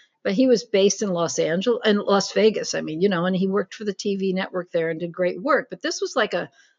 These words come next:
a mainstream newspaper, and, and the story went out on the wire, so it was picked up in other papers across the country. So anyway, everybody in the U F O community was very happy about it, and that was, there was no turning back for me at that point. I was so,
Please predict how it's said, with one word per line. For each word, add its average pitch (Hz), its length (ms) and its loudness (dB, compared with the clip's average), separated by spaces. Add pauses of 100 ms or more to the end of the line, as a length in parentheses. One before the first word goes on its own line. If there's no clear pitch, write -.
(140)
a 208 80 -2
mainstream 269 500 0
newspaper, 233 500 0
and, 190 180 -4
and 208 140 -6
the 208 60 -4
story 294 340 -2
went 247 180 2
out 226 140 0
on 208 60 -2
the 190 80 -2
wire, 196 440 2
so - 180 0
it - 80 -2
was - 140 -4
picked - 280 -2
up 220 160 2
in 220 140 -2
other 247 200 4
papers 190 340 -4
across 165 320 -8
the - 80 -14
country. 156 400 -14
So - 160 -12
anyway, 175 500 -2 (560)
everybody 294 300 4
in 240 80 4
the 233 60 0
U 233 80 6
F 240 100 -2
O 220 100 0
community 185 440 -6
was 165 180 -10
very 165 240 -4
happy 147 400 -10
about 156 280 -6
it, 151 160 -10
and 165 300 -6 (560)
that 233 220 4
was, 220 260 2
there 226 120 2
was 254 160 4
no 285 140 2
turning 254 380 0
back 175 260 -2
for 254 80 -2
me 226 160 -4
at 226 120 -8
that 196 240 -4
point. 196 340 -6
I 185 100 0
was 180 180 -2
so, 185 540 2